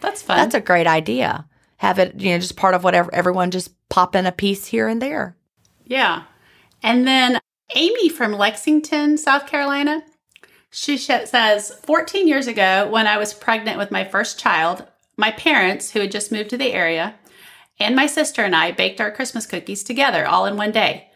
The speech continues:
Speaker 1: We typically make seven to eight different kinds of cookies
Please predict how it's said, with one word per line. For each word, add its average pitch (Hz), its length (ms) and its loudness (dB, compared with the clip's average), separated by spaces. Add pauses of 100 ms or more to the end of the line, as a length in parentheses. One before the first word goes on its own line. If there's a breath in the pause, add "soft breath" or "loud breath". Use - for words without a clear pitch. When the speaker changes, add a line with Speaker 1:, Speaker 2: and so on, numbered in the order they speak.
(480 soft breath)
Speaker 1:
We 220 120 0
typically 302 380 -2
make 240 240 2
seven 214 380 0
to 269 180 -2
eight 196 160 -2
different 220 280 -8
kinds 214 200 -2
of 240 100 -6
cookies 196 440 -4